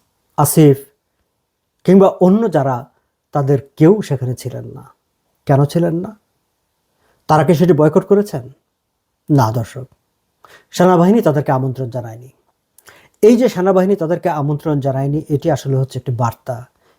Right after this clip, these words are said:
এটি হচ্ছে তাদের প্রতি দেওয়া সেনাবাহিনীর একটি মেসেজ। আপনারা যারা খোঁজ করছিলেন যে সেনাবাহিনী কি কোনো ব্যবস্থাই নিবে না, কোনো পদক্ষেপই নিবে না,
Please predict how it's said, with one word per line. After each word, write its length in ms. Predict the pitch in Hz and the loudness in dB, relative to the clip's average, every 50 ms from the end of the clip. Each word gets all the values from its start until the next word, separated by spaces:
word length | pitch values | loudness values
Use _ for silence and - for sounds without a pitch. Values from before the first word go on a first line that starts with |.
| _ - - | _ -2 0
এটি 160 | 156 143 180 | 2 4 4
হচ্ছে 200 | 175 175 - 185 | 2 4 2 0
তাদের 360 | - 139 135 143 160 165 165 | 0 0 0 2 2 0 0
প্রতি 280 | 165 165 156 156 180 175 | 0 -4 -4 -2 -2 -2
দেওয়া 340 | 143 139 139 131 151 196 | 0 2 2 2 2 0
সেনাবাহিনীর 560 | 190 - - 139 139 139 127 127 127 127 131 123 | 0 -2 -6 -6 -4 -4 -4 -4 -4 -4 -4 -6
একটি 160 | 123 - 135 | -6 -8 -6
মেসেজ। 400 | 117 123 117 - - 135 127 131 - - - _ _ _ _ _ _ _ _ _ _ _ - - - - - - | -6 -6 -8 -8 -12 -18 -18 -20 -20 -20 -20 _ _ _ _ _ _ _ _ _ _ _ -20 -20 -20 -16 -6 0
আপনারা 320 | - 165 151 196 190 196 180 | 0 4 4 6 6 6 4
যারা 180 | 185 190 185 | 4 2 2
খোঁজ 280 | 185 - - 180 185 - | 2 0 -2 -2 -2 0
করছিলেন 560 | - 175 151 - - 147 143 139 151 165 165 | 2 0 0 0 -2 -6 -4 -4 -2 -4 -2
যে 220 | - 147 151 143 | 0 0 0 0
সেনাবাহিনী 420 | 135 - 147 147 143 139 143 156 156 | 0 -2 -4 -4 -2 -2 -2 -4 -2
কি 120 | - 165 | -4 -4
কোনো 180 | 156 175 175 170 | -2 -2 -2 0
ব্যবস্থাই 420 | 151 151 151 151 - - - 165 | 2 2 0 0 -4 -6 -6 -4
নিবে 220 | 156 160 156 180 185 | -2 -2 -2 -2 -4
না, 80 | 208 | -4
কোনো 180 | 196 - 180 175 | -4 -4 -4 -2
পদক্ষেপই 500 | - 165 160 170 165 - 180 170 190 190 | -2 -2 -4 -4 -6 -4 -2 0 2 2
নিবে 200 | 190 190 196 214 | 2 2 0 0
না, 200 | 202 147 - | -2 -4 -8